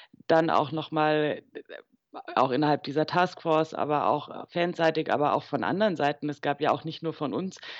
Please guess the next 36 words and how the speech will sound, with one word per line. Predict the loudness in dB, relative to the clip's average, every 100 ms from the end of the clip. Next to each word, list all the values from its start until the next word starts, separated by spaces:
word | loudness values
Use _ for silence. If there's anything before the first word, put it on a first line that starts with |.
| -16 0
ähm, | 4 4 4 2 2 -2 -6 -6 -6
von | -2 0 2
Fans | 4 2 2
aus | 2 4 2 -2 -8
den | -6 -2
Bedarf, | 0 2 2 0
über | -4 -2 0
die | -2
Zukunft | -6 -8 -8
des | -10
Profifußballs | -6 -6 -4 -6 2 2 2
zu | -4
sprechen. | -6 0 0 0 0
Also | 0 0
selbst | -2 0 0
der | 0
Kicker | -2 0 2
hat | 2 0
eine | -4
Kolumne | -4 -4 0 2
dazu | 0 -2 -6
gemacht, | -4 -4 -2
was | -2 -2
ich, | -6 -10 -12 -14 4
wo | 4
ich | 8
denk, | 6 6 2
„Was | -2
ist | -4 -8
denn | -4
also | -2 -2 -4
da, | -4 -4
da, | -4 -4
da | 0 2 2
los, | 2 -2 -2
ja?“, | -2 -2